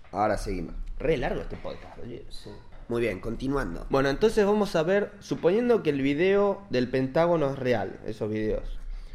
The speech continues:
Speaker 2: Un objeto que emite luz. Un objeto que la, la forma es irreconocible. De, pa-, no puedes tener una, o sea, no reconocen aeronaves humanas con esa forma. Un metro ochenta de diámetro de masa sólida.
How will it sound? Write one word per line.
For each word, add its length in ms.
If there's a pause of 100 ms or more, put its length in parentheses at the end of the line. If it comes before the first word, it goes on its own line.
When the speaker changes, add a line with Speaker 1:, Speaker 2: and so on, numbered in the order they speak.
(1400)
Speaker 2:
Un 120
objeto 340
que 120
emite 320
luz. 380 (640)
Un 140
objeto 480
que 360
la, 400
la 100
forma 480
es 240
irreconocible. 1160
De, 120
pa-, 280
no 160
puedes 180
tener 180
una, 280
o 40
sea, 180
no 220
reconocen 600
aeronaves 840
humanas 520
con 180
esa 220
forma. 360
Un 140
metro 260
ochenta 560
de 120
diámetro 640
de 100
masa 340
sólida. 680